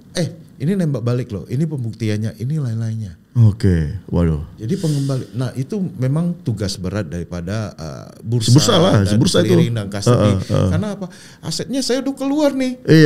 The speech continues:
Speaker 2: iya,
Speaker 1: Iya
Speaker 2: iya,
Speaker 1: kan?
Speaker 2: iya, iya.
Speaker 1: Ini kok tiba-tiba balik, itu di sana orang teriak, belum terima,
Speaker 2: Teriak,
Speaker 1: kan
Speaker 2: belum terima,
Speaker 1: begitu.
Speaker 2: iya, belum terima,
Speaker 1: Jadi
Speaker 2: iya,
Speaker 1: itu
Speaker 2: iya, iya.
Speaker 1: pencatatannya itu harus clear.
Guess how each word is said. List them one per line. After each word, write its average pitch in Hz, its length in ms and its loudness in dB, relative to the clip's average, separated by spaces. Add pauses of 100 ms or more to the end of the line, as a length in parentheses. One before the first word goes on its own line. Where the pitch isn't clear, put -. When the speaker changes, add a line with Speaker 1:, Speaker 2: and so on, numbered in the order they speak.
(140)
Speaker 2:
iya, - 0 -
Speaker 1:
Iya 113 320 8
Speaker 2:
iya, 104 220 8
Speaker 1:
kan? 95 160 4
Speaker 2:
iya, 95 200 4
iya. 101 220 6
Speaker 1:
Ini 156 160 6
kok - 240 2
tiba-tiba 208 480 2
balik, 190 360 2 (200)
itu 214 220 -2
di 240 160 -4
sana 247 420 0
orang 269 320 2 (420)
teriak, 214 460 0
belum 214 240 2
terima, 226 220 4
Speaker 2:
Teriak, 254 180 8
Speaker 1:
kan 214 60 6
Speaker 2:
belum 208 180 8
terima, 262 300 8
Speaker 1:
begitu. 208 140 10
Speaker 2:
iya, 226 180 8
belum 196 200 6
terima, 220 320 6
Speaker 1:
Jadi 180 80 8
Speaker 2:
iya, 180 140 6
Speaker 1:
itu 151 80 8
Speaker 2:
iya, 139 80 6
iya. 120 160 6
Speaker 1:
pencatatannya 123 600 0
itu 120 140 -2
harus 101 340 -2
clear. 85 340 -8